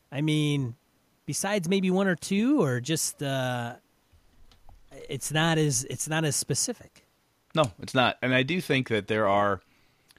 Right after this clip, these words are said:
Speaker 2: when I have played with newer gamers, um, <clears throat> especially,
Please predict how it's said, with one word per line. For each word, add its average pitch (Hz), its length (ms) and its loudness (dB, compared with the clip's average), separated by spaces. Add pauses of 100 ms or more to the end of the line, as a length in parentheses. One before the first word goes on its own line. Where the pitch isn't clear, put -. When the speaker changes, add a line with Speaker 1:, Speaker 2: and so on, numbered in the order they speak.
Speaker 2:
when 113 140 -2
I 131 100 4
have 139 120 0
played 131 240 0
with 113 360 -2
newer 127 280 2
gamers, 87 520 -6 (500)
um, 82 540 -6
<clears throat> - 80 -14
especially, 107 960 -4